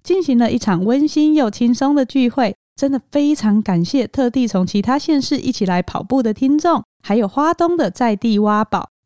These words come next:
那还有一些像是善瑶医师、新瑜等等，虽然都已经报名了，但后来因为其他事情没有办法前来聚会的，也没有关系，因为我们即将要展开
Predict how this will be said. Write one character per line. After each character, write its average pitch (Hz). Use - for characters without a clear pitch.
那 320
还 247
有 247
一 247
些 254
像 254
是 254
善 302
瑶 233
医 254
师、 254
新 320
瑜 247
等 226
等， 226
虽 -
然 302
都 311
已 233
经 254
报 285
名 214
了， 202
但 233
后 240
来 202
因 208
为 247
其 208
他 233
事 269
情 214
没 202
有 208
办 226
法 185
前 180
来 196
聚 285
会 269
的， 202
也 277
没 320
有 370
关 349
系， 349
因 226
为 226
我 170
们 180
即 190
将 247
要 262
展 185
开 240